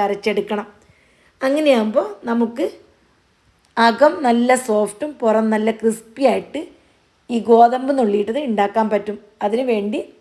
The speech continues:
ആദ്യത്തെ ബാച്ച് കണ്ടല്ലോ, ഇച്ചിരി വലിയ കഷ്ണത്തോട്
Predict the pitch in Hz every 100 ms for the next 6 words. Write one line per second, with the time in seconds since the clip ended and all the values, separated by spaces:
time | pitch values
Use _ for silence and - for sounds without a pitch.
0 | _ _ _ _ _ _ _ 226 220 233
1 | 240 262 240 233 262 233 214 226 220 233
2 | 240 - _ _ _ _ _ _ _ 175
3 | 220 220 220 220 294 285 233 233 226 240